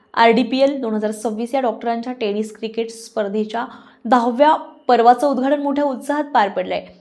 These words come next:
डिझायर स्पोर्ट क्लब ग्राउंडवर झालेल्या या सोहळ्याच्या आरडीपीएलच्या इतिहास आणखी एक स्मरणीय अध्याय जोडलाय. दरवर्षी एक सामाजिक संदेश घेऊन साजऱ्या होणाऱ्या या स्पर्धेचे यंदाचे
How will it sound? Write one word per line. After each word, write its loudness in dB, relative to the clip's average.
डिझायर 6
स्पोर्ट 0
क्लब 2
ग्राउंडवर 2
झालेल्या -4
या -4
सोहळ्याच्या -6
आरडीपीएलच्या 0
इतिहास -8
आणखी -6
एक -4
स्मरणीय -6
अध्याय -6
जोडलाय. -6
दरवर्षी 8
एक 0
सामाजिक 0
संदेश -2
घेऊन 0
साजऱ्या 2
होणाऱ्या -2
या -2
स्पर्धेचे -6
यंदाचे -6